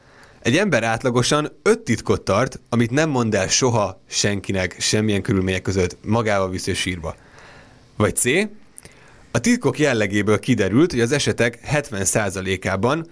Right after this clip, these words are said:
lopás és eltilto-, eltitkolt kapcsolat volt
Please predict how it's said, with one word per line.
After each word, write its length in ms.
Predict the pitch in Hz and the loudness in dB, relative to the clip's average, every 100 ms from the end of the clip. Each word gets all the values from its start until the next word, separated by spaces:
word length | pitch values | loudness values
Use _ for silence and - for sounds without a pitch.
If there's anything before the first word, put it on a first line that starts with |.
| - | -8
lopás 680 | - 101 95 151 180 208 - - _ | 0 2 2 0 0 -2 -6 -14 _
és 180 | 117 - | -6 -2
eltilto-, 580 | 143 135 123 98 95 82 _ | -2 -2 -2 -4 -4 -8 _
eltitkolt 600 | 127 135 123 101 - 95 | -4 -2 -2 -4 -2 -2
kapcsolat 580 | - 101 - 95 90 90 90 | 0 -4 -4 -4 -4 -6 -4
volt 400 | 92 92 92 - | -2 0 -2 -6